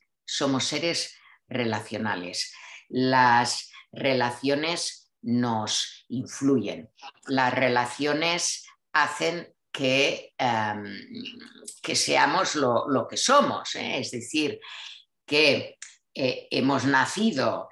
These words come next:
eh, pues de una relación y nos hemos criado relacionándonos y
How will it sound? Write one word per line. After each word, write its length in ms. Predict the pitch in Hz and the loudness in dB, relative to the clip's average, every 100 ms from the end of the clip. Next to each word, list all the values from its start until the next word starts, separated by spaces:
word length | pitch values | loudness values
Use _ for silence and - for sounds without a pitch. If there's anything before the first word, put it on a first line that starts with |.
| - - _ | -20 -20 _
eh, 800 | 113 110 110 110 110 110 110 110 - | -8 -4 -2 0 0 0 -2 -4 -6
pues 220 | 117 110 | -6 -2
de 140 | 135 | 2
una 280 | 135 139 139 | 4 6 6
relación 920 | 143 147 139 - 180 190 185 214 262 - | 6 4 4 2 2 6 8 8 6 0
y 460 | 156 147 160 190 147 | -2 0 2 2 0
nos 200 | 135 151 | -2 -2
hemos 280 | 139 139 | -4 -6
criado 480 | - 139 147 143 175 | -8 -2 2 4 4
relacionándonos 1300 | 170 143 131 - 131 143 156 160 165 190 214 - _ | 2 4 2 0 0 2 2 2 0 0 0 -6 _
y 580 | - 135 143 160 190 - | -12 -6 -2 0 -2 -8